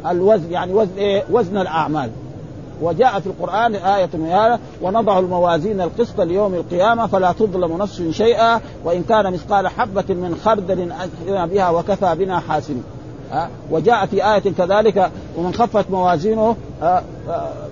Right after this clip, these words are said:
فأولئك، و-، ومن ثقلت موازينه فأولئك هم المفلحون، ومن خفت موازينه فأولئك الذين خسروا أنفسهم في جهنم خالدون". طيب، إيش اللي يوزن؟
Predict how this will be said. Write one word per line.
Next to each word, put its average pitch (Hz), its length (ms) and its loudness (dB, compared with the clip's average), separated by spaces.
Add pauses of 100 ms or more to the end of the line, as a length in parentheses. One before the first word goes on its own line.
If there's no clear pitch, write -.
(100)
فأولئك، 190 460 2 (160)
و-، 175 40 -2 (420)
ومن 175 320 0
ثقلت 214 360 0
موازينه 185 380 0
فأولئك 202 500 2
هم 190 80 2
المفلحون، 190 600 2
ومن 190 220 0
خفت 214 360 0
موازينه 190 520 0
فأولئك 196 680 2 (280)
الذين 185 400 2
خسروا 190 360 0
أنفسهم 185 380 -2
في 175 140 -2
جهنم 180 480 0
خالدون". 139 280 -2 (340)
طيب، 208 160 2
إيش 285 220 4
اللي 233 220 4
يوزن؟ 185 280 4